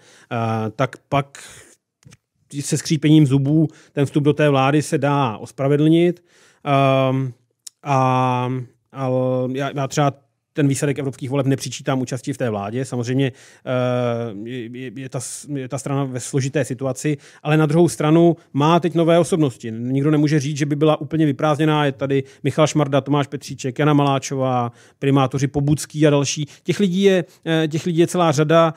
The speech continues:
jako by kdyby, jako by byla kůrovcová kalamita před dvěma lety a teď najednou jako by rostou, eh, ro-, rostou nový stromy.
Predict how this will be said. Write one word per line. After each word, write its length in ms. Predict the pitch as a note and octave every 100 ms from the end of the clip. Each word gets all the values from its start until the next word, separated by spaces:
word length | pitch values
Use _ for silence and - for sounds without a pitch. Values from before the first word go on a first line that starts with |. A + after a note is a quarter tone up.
| - _
jako 240 | D3+ -
by 100 | D#3+
kdyby, 600 | E3 E3 D#3 F3 F3 E3+ D#3 D3 E3
jako 200 | D#3 E3
by 80 |
byla 200 | D#3+ E3+
kůrovcová 540 | D#3+ - E3+ F3 F3+ E3+
kalamita 460 | C#3+ C#3 D3+ E3
před 140 | D3+ D#3+
dvěma 240 | D#3 D#3
lety 220 | D#3 E3+
a 40 | D#3+
teď 140 | D#3
najednou 440 | D3+ D3+ D3+ D#3 D3+
jako 200 | C#3 D3+
by 340 | D3 D3+ D3
rostou, 540 | C#3+ - D#3 C#3+ C#3
eh, 280 | C#3+ C#3 C#3
ro-, 200 | D3 C3+
rostou 240 | C#3+ - C#3+
nový 160 | C#3+
stromy. 260 | C#3 C3